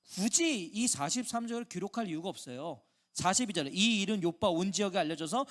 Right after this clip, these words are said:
많은 사람들이 주님을 믿게 됐다." 다비다, 죽은 다비다를 베드로가 살려서 그 요바 지역에 복음이 전해졌다. 여기서 끝내도 되는데, 굳이 사십삼 절은 "베드로가 요바에서 가죽 다루는 사람 시몬의 집에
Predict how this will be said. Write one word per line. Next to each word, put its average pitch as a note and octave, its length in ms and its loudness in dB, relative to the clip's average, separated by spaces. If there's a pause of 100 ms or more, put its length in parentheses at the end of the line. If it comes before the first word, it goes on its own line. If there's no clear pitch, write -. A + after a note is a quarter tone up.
(140)
많은 E3 300 2
사람들이 A3 380 0
주님을 F#3 360 0
믿게 D#3 220 -4
됐다." A#2 400 -6 (180)
다비다, F3+ 400 0
죽은 G#3+ 340 -2
다비다를 F#3+ 440 0
베드로가 E3 360 -8
살려서 A3 600 -4 (260)
그 G#3+ 180 -2
요바 F3+ 340 0
지역에 F#3 500 -4
복음이 G3 380 -2
전해졌다. A3+ 680 0 (360)
여기서 A#3 280 2
끝내도 D#4+ 340 -2
되는데, F#3 580 -2 (280)
굳이 B3 320 2
사십삼 B3 400 0
절은 B3 340 -2
"베드로가 A3 640 2 (320)
요바에서 A3 680 2
가죽 F3+ 300 -2
다루는 A#3+ 360 -4
사람 A3+ 280 -2
시몬의 C#4+ 500 0
집에 G#3+ 360 0